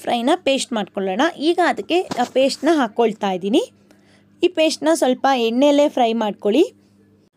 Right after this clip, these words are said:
ಒಂದು ಐದು ನಿಮಿಷ ಆದಮೇಲೆ ಈಗ ಇದಕ್ಕೆ ಬಟಾಣಿ ಏನಿದೆ ಅದನ್ನು ಹಾಕ್ಕೊಳ್ತಾ ಇದ್ದೀನಿ. ಪೂರ್ತಿಯಾಗಿ ಬಟಾಣಿ ಹಾಕ್ಕೊಂಬಿಟ್ಟು ಅದಕ್ಕೆ ನಾವು ಸ್ಮ್ಯಾಶ್ ಮಾಡಿ ಇಟ್ಕೊಂಡಿರೋಂತಹ ಆಲೂಗೆಡ್ಡೆನೂ ಹಾಕ್ಕೊಳ್ತಾ ಇದ್ದೀನಿ. ಈಗ ನಾವಿಲ್ಲಿ ಗ್ರೇವಿಗೆ ಆಲೂಗೆಡ್ಡೆ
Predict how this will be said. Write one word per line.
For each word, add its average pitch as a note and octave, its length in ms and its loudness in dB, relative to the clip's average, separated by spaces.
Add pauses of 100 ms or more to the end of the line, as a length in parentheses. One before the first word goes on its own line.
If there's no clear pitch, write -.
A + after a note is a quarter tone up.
(360)
ಒಂದು D#4 320 -2
ಐದು C4+ 160 -2
ನಿಮಿಷ C#4 160 -2 (140)
ಆದಮೇಲೆ G3+ 340 -4 (160)
ಈಗ B3+ 100 -2 (140)
ಇದಕ್ಕೆ G3+ 240 -2 (140)
ಬಟಾಣಿ C4+ 420 0
ಏನಿದೆ G#3 340 -2
ಅದನ್ನು G#3 400 -2
ಹಾಕ್ಕೊಳ್ತಾ G3+ 500 -4
ಇದ್ದೀನಿ. G#3+ 200 -2 (100)
ಪೂರ್ತಿಯಾಗಿ C#4+ 560 -2 (120)
ಬಟಾಣಿ A#3 360 -2
ಹಾಕ್ಕೊಂಬಿಟ್ಟು F#3+ 520 -4 (500)
ಅದಕ್ಕೆ B3+ 320 -2
ನಾವು A#3 160 2 (140)
ಸ್ಮ್ಯಾಶ್ B3 440 -2
ಮಾಡಿ A#3 280 -2
ಇಟ್ಕೊಂಡಿರೋಂತಹ G3+ 720 -2 (200)
ಆಲೂಗೆಡ್ಡೆನೂ A3+ 640 0
ಹಾಕ್ಕೊಳ್ತಾ G3+ 540 -4
ಇದ್ದೀನಿ. A#3+ 240 -4 (760)
ಈಗ E4+ 100 0 (100)
ನಾವಿಲ್ಲಿ D4 280 0 (120)
ಗ್ರೇವಿಗೆ C4 420 0
ಆಲೂಗೆಡ್ಡೆ B3 400 0